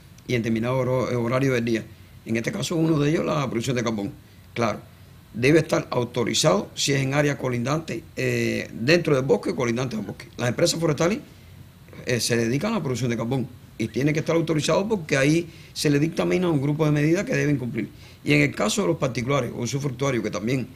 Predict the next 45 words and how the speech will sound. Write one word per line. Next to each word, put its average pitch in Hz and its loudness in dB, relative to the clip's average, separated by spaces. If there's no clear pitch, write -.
eh, 131 -2
realizan 123 0
también, 123 -2
eh, 113 -2
producción 127 0
de 151 4
carbón, 156 2
deben 139 2
también 123 -2
estar - -6
autorizados 107 -4
en 131 0
cualquier 139 2
entorno 170 2
que 139 -2
se 131 -2
dedique, 160 0
porque 160 -6
si 120 -2
no 156 4
es 127 2
por 123 0
la 120 0
parte 135 2
de, 113 -2
eh, 113 -6
forestal, 147 0
eh, 117 -4
que - -2
puede, 143 2
puede 139 2
perjudicar, 160 4
puede 127 0
ser 123 0
también 117 -2
por 147 2
el 123 0
daño 120 0
ambiental 113 0
y - -4
por 120 -2
el 110 -2
daño 113 -2
al - -8
suelo. 156 0